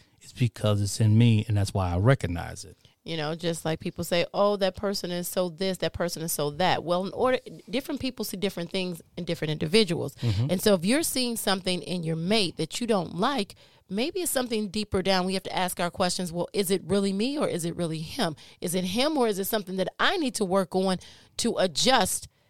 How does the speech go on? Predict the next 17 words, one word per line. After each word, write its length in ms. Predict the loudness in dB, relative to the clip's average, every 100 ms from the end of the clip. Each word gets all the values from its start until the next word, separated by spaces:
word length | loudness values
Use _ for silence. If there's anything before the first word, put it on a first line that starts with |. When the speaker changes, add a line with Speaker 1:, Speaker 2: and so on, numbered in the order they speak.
| -20
Speaker 2:
what 280 | -2 2 4
I'm 200 | 4 2
seeing 280 | 0 2
and 140 | 2 4
what 120 | 4
I'm 160 | 2 0
getting?" 360 | -2 -2 -6 -12 -20 -14
Another 300 | -2 0 0 0
thing 240 | 0 0
that 100 | -4
we've 220 | -4 -6
learned 240 | -6 -6 -8
is 140 | -4
that 340 | 0 2 0 -4 _ _ _ _ _
our 240 | 2 2 2
childhood 720 | -4 0 4 4 2 -2 -4 -4
influences 840 | -4 -2 -6 -6 -6 -6 -8 -10